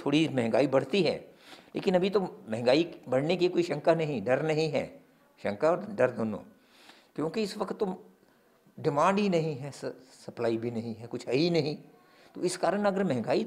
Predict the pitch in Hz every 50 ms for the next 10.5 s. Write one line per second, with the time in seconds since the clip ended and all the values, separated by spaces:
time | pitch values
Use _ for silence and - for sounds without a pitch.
0 | - - 175 170 180 180 190 170 - 135 131 127 127 143 160 214 220 370 190 233
1 | 202 175 147 143 143 170 180 - 165 - 131 120 220 - - 151 - - - -
2 | - - - - - - 110 - - 113 135 127 - 120 107 95 92 92 - -
3 | 101 98 104 107 101 117 120 127 127 - - - - - - - - - _ -
4 | 107 120 127 135 147 170 190 185 165 143 - 139 123 120 123 127 127 127 123 123
5 | 131 - - - - - 113 131 180 214 208 190 - - 151 131 127 135 139 127
6 | 117 113 - - - - - - - - - - - - 220 208 175 143 - 127
7 | 117 113 117 117 165 208 - 120 110 - - 123 110 98 95 110 113 101 85 -
8 | - - - - - - - - 131 127 123 123 123 - - 127 - - 101 107
9 | 113 113 110 - 98 - 104 98 98 - 156 160 160 135 110 104 101 98 90 -
10 | - 95 80 - - - - - - -